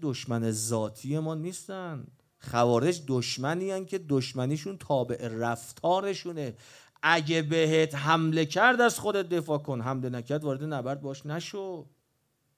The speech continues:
اولین سخنرانی آقا بعد شهادت حاج قاسم،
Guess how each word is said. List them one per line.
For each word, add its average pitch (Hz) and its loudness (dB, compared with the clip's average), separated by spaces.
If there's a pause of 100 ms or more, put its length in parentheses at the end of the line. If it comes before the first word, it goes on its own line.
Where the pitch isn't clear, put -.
(1400)
اولین 147 4
سخنرانی 196 -2
آقا 196 2
بعد 196 2
شهادت 175 -2
حاج 180 2
قاسم، 156 -2